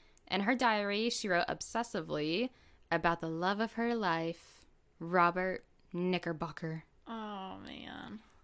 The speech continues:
Speaker 1: And, um, she wrote about how he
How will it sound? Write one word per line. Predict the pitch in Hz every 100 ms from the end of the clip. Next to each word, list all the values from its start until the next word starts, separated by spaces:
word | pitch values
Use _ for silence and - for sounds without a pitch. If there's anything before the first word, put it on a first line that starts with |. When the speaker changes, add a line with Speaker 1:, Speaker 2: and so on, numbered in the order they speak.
| -
Speaker 1:
And, | 208 202 170 160 190 277 320 - -
um, | 190 185 180 180 180 180 180 180 175 - - - - - - - - - - -
she | - 202 180 170
wrote | 160 185 185 185 185
about | - 175 170 185
how | 180 170
he | 170 202 202 196 196 190